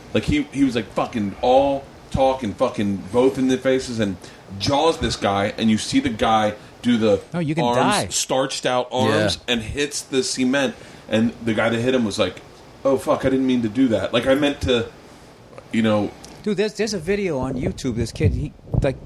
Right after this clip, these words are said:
Speaker 2: like, seventh graders. Kid just caught him the right way in the gym, and the kid fell right back, hit his head, went into a coma, never woke up, and fucking died. And if you look at it, the other kid starts to fight. This kid squares off, knocks him out, one punch, and then just walked away.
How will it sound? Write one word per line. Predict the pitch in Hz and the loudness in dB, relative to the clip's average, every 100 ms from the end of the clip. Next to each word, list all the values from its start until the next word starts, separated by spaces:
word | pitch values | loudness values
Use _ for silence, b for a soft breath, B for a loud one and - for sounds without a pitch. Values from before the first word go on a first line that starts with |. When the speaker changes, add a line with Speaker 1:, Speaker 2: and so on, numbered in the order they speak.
| - - - | -10 -10 -4
Speaker 2:
like, | 151 | -4
seventh | - 165 165 156 | -2 -2 -2 -2
graders. | 175 180 107 - - - | -2 -4 -4 -10 -16 -12
Kid | - 151 | -4 -2
just | 151 - | -2 -2
caught | - 151 160 | -2 0 0
him | 170 | 0
the | 156 | 0
right | 160 151 | 0 0
way | 156 160 | 0 0
in | 156 143 | -2 -2
the | 135 | -2
gym, | 113 127 151 180 - b b b | -2 -4 -2 -4 -8 b b b
and | 127 | -2
the | 127 | -2
kid | - 160 131 | 0 -4 -4
fell | - 147 | -4 -2
right | 147 147 - | 0 -2 -2
back, | 151 147 - | -2 -2 -4
hit | 156 | -4
his | 156 143 | -4 -4
head, | 139 135 120 | -4 -4 -6
went | 127 139 | -4 -4
into | 135 | -4
a | |
coma, | 123 143 139 135 | -6 -2 -2 -2
never | 120 127 127 | -2 -4 -2
woke | 123 | -2
up, | 131 123 | -2 -4
and | 110 | -10
fucking | - 139 127 104 | -6 -6 -6 -4
died. | 120 127 98 B B - | -2 -2 -4 B B -8
And | |
if | 131 226 | -4 -2
you | |
look | 220 311 - | -2 -2 0
at | 170 | -2
it, | 151 | -2
the | 139 | -2
other | 180 202 | -2 -2
kid | - 185 | -2 -4
starts | - 190 165 - | -2 -2 -2 -4
to | 143 | -8
fight. | - 202 180 | -4 -4 -4
This | 131 - | -6 -6
kid | 185 151 | -4 -4
squares | - 170 160 139 | -4 -2 -2 0
off, | 151 147 B B | -2 -4 B B
knocks | 127 165 180 - | -4 -2 -2 -4
him | 175 | -2
out, | 160 160 | -2 -2
one | 135 175 | -2 -4
punch, | 180 170 151 - | -2 -2 -2 -6
and | 143 156 | -6 -4
then | 151 | -4
just | 160 175 | -4 -2
walked | 170 165 | -2 -2
away. | 180 175 117 | -2 0 -2